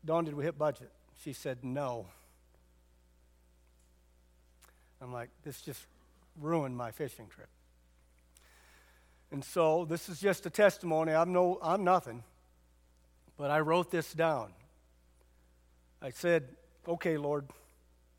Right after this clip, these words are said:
I'm gonna fast. I'm gonna do a two-dayer." Well, let me tell you what. For me, one day I can, if without food, I can smell a peanut butter and jelly sandwich across the room. I mean,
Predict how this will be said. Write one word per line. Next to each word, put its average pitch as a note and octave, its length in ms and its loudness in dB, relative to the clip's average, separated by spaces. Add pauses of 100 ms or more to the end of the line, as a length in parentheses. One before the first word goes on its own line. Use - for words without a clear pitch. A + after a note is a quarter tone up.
(880)
I'm D#3+ 80 -2
gonna D#3+ 160 0
fast. A2+ 480 -8 (1160)
I'm F3+ 80 0
gonna C#3 160 -2
do C3 160 -6
a G#2+ 60 -10
two-dayer." D3 640 -6 (1700)
Well, F3 120 0
let - 20 0
me G3 80 -2
tell F#3+ 140 2
you E3+ 100 4
what. D#3 260 0 (220)
For D3+ 160 -4
me, E3+ 380 0 (720)
one F3+ 280 2
day E3 240 2
I C#3+ 100 -2
can, D#3+ 160 -10 (160)
if D3+ 160 -10
without D3+ 380 -2
food, D#3+ 180 -6
I C#3+ 100 0
can C#3 100 -10
smell D3 280 -4
a B2 40 -10
peanut C3+ 260 -10
butter C3+ 160 -6
and C3 100 -10
jelly C3 220 -8
sandwich B2 380 -10
across B2 320 -10
the C3+ 80 -18
room. A2+ 180 -14 (3250)
I D#3+ 60 -6
mean, D#3 140 -2